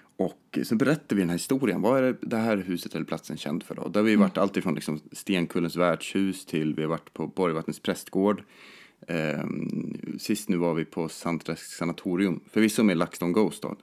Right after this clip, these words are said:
Speaker 1: vilket,
Speaker 2: Mm.
Speaker 1: eh, det ska vi också faktiskt,
Speaker 2: Det ska vi
Speaker 1: eh,
Speaker 2: prata om också.
Speaker 1: vi, jag vill faktiskt vi ge alla en, vi gör en applåd.
Speaker 2: Mm.
Speaker 1: Det är alltså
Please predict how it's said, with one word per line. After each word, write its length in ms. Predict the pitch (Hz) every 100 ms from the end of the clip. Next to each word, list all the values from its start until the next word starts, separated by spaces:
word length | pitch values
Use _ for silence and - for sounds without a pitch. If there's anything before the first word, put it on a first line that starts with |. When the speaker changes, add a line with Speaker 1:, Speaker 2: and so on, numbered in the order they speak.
| -
Speaker 1:
vilket, 360 | - - 165
Speaker 2:
Mm. 120 | 208 196
Speaker 1:
eh, 140 | 160 50 50
det 180 | 170 107
ska 140 | -
vi 60 | 143
också 300 | 95 - 170
faktiskt, 640 | 110 - 90 - - 302
Speaker 2:
Det 80 | 226
ska 120 | -
vi 60 | 262
Speaker 1:
eh, 60 |
Speaker 2:
prata 260 | 233 185 -
om 60 | 98
också. 180 | - - -
Speaker 1:
vi, 220 | - 90 - - -
jag 140 | 95
vill 180 | 92 101
faktiskt 260 | - 101 -
vi 120 | 87
ge 240 | - 92 87
alla 240 | 92 82
en, 220 | - 87 -
vi 80 | 98
gör 80 |
en 60 | 92
applåd. 320 | 85 - - - -
Speaker 2:
Mm. 120 | 220 - - - - - - - - - - - -
Speaker 1:
Det 140 | 113
är 80 | 123
alltså 360 | 113 - 107